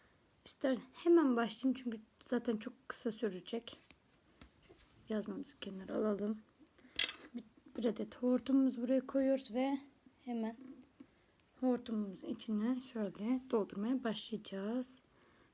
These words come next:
Önce ipimizi tığımıza takalım. Hortumumuzu alıyoruz. Hortumumuzun içine batıp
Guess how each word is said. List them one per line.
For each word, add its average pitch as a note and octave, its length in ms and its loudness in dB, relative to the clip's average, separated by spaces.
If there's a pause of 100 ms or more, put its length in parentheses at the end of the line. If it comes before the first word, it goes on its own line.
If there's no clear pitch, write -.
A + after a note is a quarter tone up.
(160)
Önce G#3 500 -2 (1300)
ipimizi A3 400 -2
tığımıza F#3+ 320 -4
takalım. A3+ 720 0 (1400)
Hortumumuzu G#3+ 640 -4
alıyoruz. G#3+ 840 -2 (2500)
Hortumumuzun B3 600 2
içine G#3+ 300 -4 (120)
batıp A3+ 360 -2